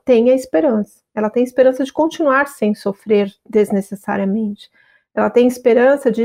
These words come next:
encontrar de novo com as netas dela, e ela tá bem. Ela tem esperança de poder voltar pra casa e poder cuidar da, da, da, das coisas que ela gosta, né? Talvez ela não consiga fazer tudo o que ela gosta, mas ela vai conseguir viver muita coisa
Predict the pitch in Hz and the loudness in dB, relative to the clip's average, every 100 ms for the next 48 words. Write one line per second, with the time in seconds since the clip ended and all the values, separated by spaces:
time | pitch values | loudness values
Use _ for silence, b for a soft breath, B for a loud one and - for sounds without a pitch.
0 | 240 247 262 269 262 262 262 285 262 269 | 0 0 0 0 2 2 2 2 4 4
1 | 285 254 202 202 b b b - 226 226 | 2 0 -2 -4 b b b -4 -2 0
2 | 214 220 262 277 254 233 226 196 196 240 | 0 2 0 2 2 2 0 -2 -6 -4
3 | 202 190 196 233 233 220 202 202 - _ | -2 -2 -2 -2 0 0 0 -4 -10 _
4 | 208 190 208 202 - 214 214 220 233 226 | -12 -6 -2 -2 0 0 0 -2 -2 -4
5 | 247 - 240 202 196 208 233 240 220 208 | -4 -2 -2 2 2 4 4 2 0 -4
6 | 196 220 226 - 220 208 190 202 - _ | -4 -4 -4 -2 0 2 0 -6 -10 _
7 | _ 202 196 202 185 196 214 208 202 202 | _ -8 -6 -4 -4 -2 0 0 0 0
8 | 214 196 185 220 233 233 202 190 190 - | 0 -2 -6 -12 -8 -6 -4 -6 -8 -8
9 | - 190 202 - - 196 202 - 214 208 | -8 -6 -4 -4 -2 -2 -4 -2 -2 0
10 | 208 214 196 - 180 196 214 196 190 190 | 2 2 -2 -8 -8 -4 -2 -2 -4 -2
11 | 220 233 240 233 226 220 - 233 247 220 | 2 2 2 2 0 0 0 0 0 0
12 | 202 208 277 330 330 262 262 233 226 208 | 0 2 4 2 0 0 2 0 -2 -2
13 | 208 190 185 180 - 185 185 202 196 202 | 0 0 0 -4 -8 -6 -4 -2 0 0
14 | 208 220 220 208 214 202 214 269 220 240 | -2 -4 -4 -2 0 2 2 2 2 4
15 | 269 277 226 202 214 214 202 - 202 196 | 6 6 4 2 0 0 -6 -4 -2 -2
16 | 180 | -6